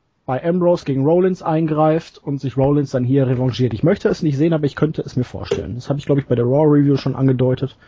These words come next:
Und ich habe es zumindest irgendwie im Hinterkopf, auch wenn ich's nicht sehen möchte.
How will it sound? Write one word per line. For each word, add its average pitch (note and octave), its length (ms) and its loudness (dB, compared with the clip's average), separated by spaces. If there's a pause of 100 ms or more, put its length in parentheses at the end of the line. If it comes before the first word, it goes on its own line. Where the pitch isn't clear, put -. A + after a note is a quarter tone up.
(920)
Und B2+ 380 0 (320)
ich - 120 -2
habe G3 160 2
es - 120 -6
zumindest F#3 440 0
irgendwie F3+ 300 2
im D3+ 80 0
Hinterkopf, D#3 480 -2
auch - 180 -8
wenn B2+ 100 -2
ich's B2+ 180 -6
nicht A#2+ 160 -6 (100)
sehen A2 280 -8
möchte. G#2+ 280 -14